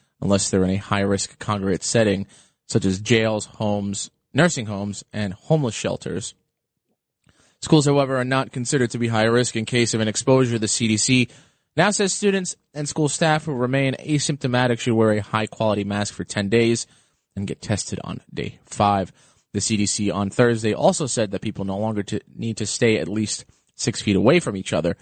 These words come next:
This is driven by a recognition that an estimated ninety-five percent of Americans sixteen and older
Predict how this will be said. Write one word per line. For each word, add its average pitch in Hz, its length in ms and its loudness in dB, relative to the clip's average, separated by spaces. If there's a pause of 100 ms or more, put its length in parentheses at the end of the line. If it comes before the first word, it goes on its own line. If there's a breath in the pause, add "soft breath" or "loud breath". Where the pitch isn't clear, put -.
(380 loud breath)
This 110 200 2
is 107 200 0
driven 110 300 0
by 104 140 2
a 101 120 2
recognition 104 640 -2
that 98 140 -2
an 101 120 -4
estimated 98 420 -2
ninety-five 120 680 -2
percent 117 300 -6
of 107 60 -2
Americans 110 480 -2
sixteen - 360 -2
and 107 100 2
older 107 380 2